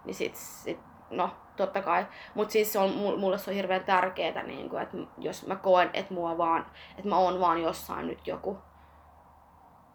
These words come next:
niin kun, en, en nyt edes mikään, eikä mä tarkoita sitäkin, että sillä, että mut pitäisi jotenkin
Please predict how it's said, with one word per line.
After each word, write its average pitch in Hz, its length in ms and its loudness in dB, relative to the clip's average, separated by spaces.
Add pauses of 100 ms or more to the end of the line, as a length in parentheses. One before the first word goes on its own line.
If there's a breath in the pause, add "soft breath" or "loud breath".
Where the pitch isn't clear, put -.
(440)
niin 131 280 -4
kun, - 260 -6 (1400 loud breath)
en, - 140 -4 (100)
en 180 180 2
nyt 190 180 -2
edes 196 180 0
mikään, 180 460 -4 (280 loud breath)
eikä 208 160 4
mä 311 100 4
tarkoita 262 280 4
sitäkin, 214 480 0
että 202 180 -2
sillä, 202 180 0
että 196 100 -2
mut 190 120 -6
pitäisi 190 220 0
jotenkin 180 320 -2